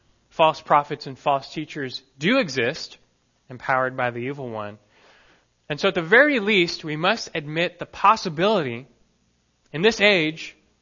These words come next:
that signs, wonders, even healings can be from God or not from God or from Satan. Those in charismatic circles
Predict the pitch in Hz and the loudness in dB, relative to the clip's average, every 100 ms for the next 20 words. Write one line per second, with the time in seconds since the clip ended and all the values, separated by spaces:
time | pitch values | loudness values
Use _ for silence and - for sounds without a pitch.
0 | - 139 - - 160 165 170 160 143 147 | -6 -6 -4 -2 0 0 -4 -8 -8 -6
1 | 160 156 143 - 165 156 120 - 208 156 | -6 -6 -8 -8 -6 -6 -10 -8 -6 -4
2 | 123 135 - - _ _ _ _ _ - | -6 -8 -14 -20 _ _ _ _ _ -8
3 | 143 135 - 160 139 143 143 120 139 - | -8 -6 -4 -4 2 2 4 0 -4 -14
4 | _ _ _ - 139 147 120 127 - _ | _ _ _ -8 -2 0 0 -2 -12 _
5 | _ _ 120 120 147 - 131 117 110 92 | _ _ -8 0 0 -2 -8 -4 -4 -4
6 | - _ _ _ _ _ _ - 135 147 | -16 _ _ _ _ _ _ -12 -6 -6
7 | 156 - 123 113 127 139 _ _ _ _ | -6 -6 -4 -4 -8 -16 _ _ _ _
8 | - 151 170 92 98 _ _ _ _ _ | -4 -4 -4 -12 -16 _ _ _ _ _
9 | _ _ _ _ _ _ _ _ _ _ | _ _ _ _ _ _ _ _ _ _
10 | _ _ _ _ _ _ 139 170 165 160 | _ _ _ _ _ _ 2 2 2 -2
11 | 139 135 175 151 151 143 135 - 175 151 | -2 0 0 0 0 0 -2 -6 -6 -6
12 | 139 | -8